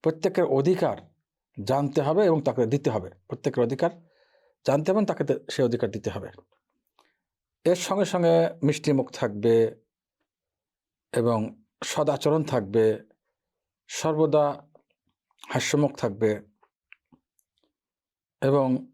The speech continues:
বিনম্রতা থাকবে, সুন্দর আচরণ এবং সহবত সংস্পর্শ থাকবে।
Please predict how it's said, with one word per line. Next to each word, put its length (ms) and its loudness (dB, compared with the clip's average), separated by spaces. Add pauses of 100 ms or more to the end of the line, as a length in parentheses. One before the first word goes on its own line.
(300)
বিনম্রতা 500 2
থাকবে, 580 0 (1160)
সুন্দর 480 2
আচরণ 640 0
এবং 180 2
সহবত 400 0
সংস্পর্শ 500 -4
থাকবে। 460 -4